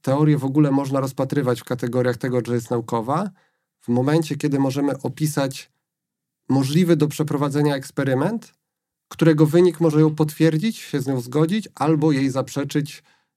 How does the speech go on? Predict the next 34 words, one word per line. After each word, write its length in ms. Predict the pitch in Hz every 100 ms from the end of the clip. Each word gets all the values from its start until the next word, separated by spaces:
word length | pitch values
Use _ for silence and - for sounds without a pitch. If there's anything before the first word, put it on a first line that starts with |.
| -
e, 60 | 123
się 160 | 117 127
z 60 |
nią 120 | 131 127
nie 80 | 113
zgodzić. 280 | 110 107
Czyli 140 | 104 127
dokonujemy 520 | 139 156 151 156 147
jakiegoś 340 | 131 127 135
przewidywania 760 | 127 - 123 120 120 131 127 110
w 100 | 101
ramach 260 | 120 117 110
tej 160 | 117
teorii, 340 | 110 110 117 135
dlatego 420 | 123 123 113 113 110
to 100 | 120
zaznaczałem 540 | 113 107 113 110 110
na, 120 | 110
zaznaczaliśmy 600 | 110 113 113 110 110 -
na 60 | 113
początku. 600 | 117 110 110 104 175 196 - _ _ _ _ _ _ _ _ _ _ _ _ _ _ _ -
E, 340 | 107 110 110 110 _ - _ -
robimy 320 | 143 165 160
eksperyment, 480 | 151 - 156 139 120
który 240 | - 127
to 80 | 120
sprawdza 540 | 117 131 120 143 214 226 _ _ _ _ _ _ _ _ _ _ _ _
i 60 | 147
jeżeli, 680 | 160 151 156 156 151 147 - 120 120 123 123 117 -
e, 40 | 123
nam 180 | 139 135
się 160 | 147
zgadza, 460 | 120 147 143 123 117
to, 380 | 123 127 107